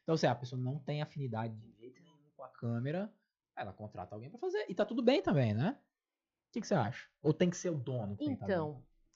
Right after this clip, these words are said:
Speaker 2: eu falo o seguinte, eu tenho um pouco de dedos em relação a isso, tá? Eu acho que em casos extremos, não tem outro jeito, ótimo.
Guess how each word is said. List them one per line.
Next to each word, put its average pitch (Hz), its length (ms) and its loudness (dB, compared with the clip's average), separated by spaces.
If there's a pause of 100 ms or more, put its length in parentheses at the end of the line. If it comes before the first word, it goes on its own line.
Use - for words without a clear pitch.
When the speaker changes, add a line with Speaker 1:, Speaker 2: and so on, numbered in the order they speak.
(100)
Speaker 2:
eu 277 140 0
falo 226 380 0
o 220 40 -4
seguinte, 147 760 -12 (300)
eu 233 100 2
tenho 254 240 0
um 254 60 -2
pouco 254 320 -2
de 233 160 -6
dedos 233 400 -4
em 240 80 -4
relação 240 440 -4
a 262 80 0
isso, 151 440 -8
tá? 202 120 6
Eu 208 120 6
acho 214 120 0
que 240 80 -6
em 214 60 -4
casos 262 540 2
extremos, 214 640 0
não 185 120 -8
tem 233 200 -6
outro 160 260 -10
jeito, 156 480 0 (100)
ótimo. - 520 -4